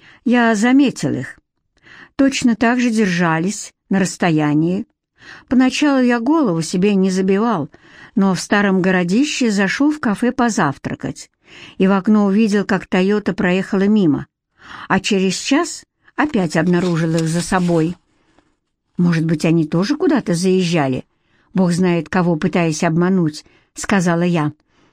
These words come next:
«Вот это я и хотел проверить, потому и съехал с шоссе. Здесь неподалёку пост гаи. Подождём полчаса, и если эта чёртова тачка опять окажется у нас на хвосте,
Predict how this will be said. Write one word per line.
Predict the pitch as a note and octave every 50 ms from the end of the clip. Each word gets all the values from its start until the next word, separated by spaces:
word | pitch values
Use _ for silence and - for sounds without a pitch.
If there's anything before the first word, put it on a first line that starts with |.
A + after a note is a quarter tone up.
| _ _ _ _ _ _ _ _ _
«Вот | - G3 G#3 - -
это | - G#3 G#3+ - C#4+
я | B3+ C4+ A#3+ G#3+
и | G3+
хотел | F3+ - G3+ F3+ E3+ - - B3+ D4+ E4 D4+
проверить, | - - E3+ E3+ E3+ D#3+ D3+ C3+ C3+ C#3 C#3+ - - - - - _ _ _ _ _ _ _ _
потому | - F3+ F3+ F3 F3+ G3+ A#3
и | C4 C#4+
съехал | - - - D#4 C#4 C4 A3 G#3+ - - C4+ B3+
с | - -
шоссе. | - - B3+ A3+ - - - F#3+ F3+ F#3 F3+ - _ _ _ _ _ _ _ _ _ _ _ _ _ _
Здесь | A3 E3 E3+ G3+ A#3 A3 G3+ -
неподалёку | G3+ E3+ A#3 F#3 F3+ F#3+ F#3+ G3+ G#3 G3+ G3+ - F#3
пост | - - G3+ G3+ G3 - -
гаи. | G3 F3 G3+ A3 A#3+ C4 B3 E3 - _ _ _ _ _ _ - - _ _ - _ _ -
Подождём | C#4 A#3+ E4 E4+ D#4+ D4+ F#4+ F4 C#4+
полчаса, | A#3+ - F3 D#3+ D3+ - - E3 - - - D#3+ D3 F3 - _ _ _ _ _ _ _ - - - -
и | G#3
если | G3+ G#3+ A3 G#3+ - C4+ A#3 G#3+
эта | G#3 B3 G#3+
чёртова | F#3+ - - A3+ G#3+ G#3 G#3 - - F#3 G3+
тачка | G#3 - - F3 C#3+ C#3 - - - - D3
опять | D#3 D3+ F#3 F3+ F3+ -
окажется | F#3 F#3 - G#3 G#3 F3+ F#3+ E3+ - - -
у | F3
нас | F#3 G3+ G3 - -
на | F#3 D#3
хвосте, | D3 - D#3 D3+ D3 D3+ - - - A3+ C#4 E4